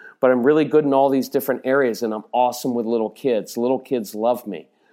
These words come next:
So my New Year's resolution is I'm going to use my gifts and passions, and I'm gonna help little kids. And I'm gonna put my time into this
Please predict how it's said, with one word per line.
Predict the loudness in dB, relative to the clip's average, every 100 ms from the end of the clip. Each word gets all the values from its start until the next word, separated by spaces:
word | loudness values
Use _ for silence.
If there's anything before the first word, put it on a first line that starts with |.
| _ _
So | -2 0
my | 2
New | 2 2
Year's | 2 2 2 2
resolution | 0 0 -2 0 -2 -2 -2
is | 0 -2 -4 -12 -20 -20 _
I'm | -2 2
going | 2 0
to | -2
use | 0 0 0
my | 0 0
gifts | 0 -2 -2 -6
and | -6
passions, | -2 -2 -2 -6 -8 -10 _ _ -8
and | -2
I'm | 0
gonna | 0 0
help | 0 -2 0
little | -2 -2
kids. | -4 -2 -2 -4 -16 _ _ -6
And | -2
I'm | 2
gonna | 0
put | 0 -2
my | -2
time | -4 -4 -2 0 0
into | -2 -4 -4
this | -6